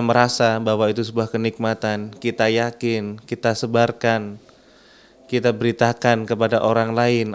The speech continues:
Allah memberikan kita kenikmatan. Begitu juga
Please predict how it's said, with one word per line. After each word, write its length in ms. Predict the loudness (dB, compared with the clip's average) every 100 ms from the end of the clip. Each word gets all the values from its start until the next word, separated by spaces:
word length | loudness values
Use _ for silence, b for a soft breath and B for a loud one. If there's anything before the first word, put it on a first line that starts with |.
| -2
Allah 240 | -2 -2
memberikan 480 | -2 -2 -2 -4 -4
kita 160 | -2 -2
kenikmatan. 760 | -2 -4 -2 -4 -2 -8 -8 -18 _ _ _ _ _ _ _ _ _ _ _ _ _ B B B _
Begitu 380 | -4 0 2 2
juga 340 | 0 4 4